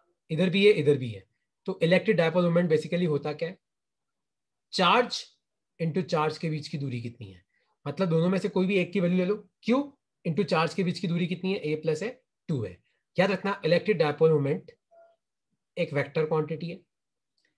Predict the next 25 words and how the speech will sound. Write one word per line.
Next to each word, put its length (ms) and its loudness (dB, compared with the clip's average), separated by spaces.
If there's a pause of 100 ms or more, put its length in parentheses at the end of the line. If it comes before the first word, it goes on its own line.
(540)
इसकी 240 -6
जो 220 2
एसआई 280 0
यूनिट 300 0
होती 220 -8
है, 60 -12
कितनी 200 -4
होती 120 0
है 60 -2
देखो, 260 -4 (380)
चार्ज 400 0 (120)
into 180 -2
चार्ज 260 0
के 80 -4
बीच 140 -4
की 80 -4
दूरी 200 -4
कितनी 260 -8
है, 80 -8 (480)
कूलम 260 4
मीटर। 240 0 (460)
और 200 -4
तीसरा 460 0
सबसे 560 -4
इंपॉर्टेंट 580 -2